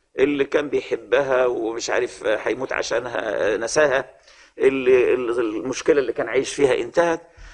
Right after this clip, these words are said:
فيعني ولذلك بيأتي ال-، دراسة الموقف من هذه المسألة.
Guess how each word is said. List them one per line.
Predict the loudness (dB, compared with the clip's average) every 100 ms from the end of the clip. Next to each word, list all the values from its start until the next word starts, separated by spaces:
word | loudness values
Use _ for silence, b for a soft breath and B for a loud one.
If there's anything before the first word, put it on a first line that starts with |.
| B
فيعني | -2 0 -2 -10 -8 -6 -4
ولذلك | -4 0 0 0 -4 -6
بيأتي | 0 0 0 -6 -4
ال-، | -6 -8 -12
دراسة | -6 -2 0 -2 -8
الموقف | -4 -4 -4 -8 -10
من | -4
هذه | -4 -4 -8
المسألة. | -10 -10 -4 -4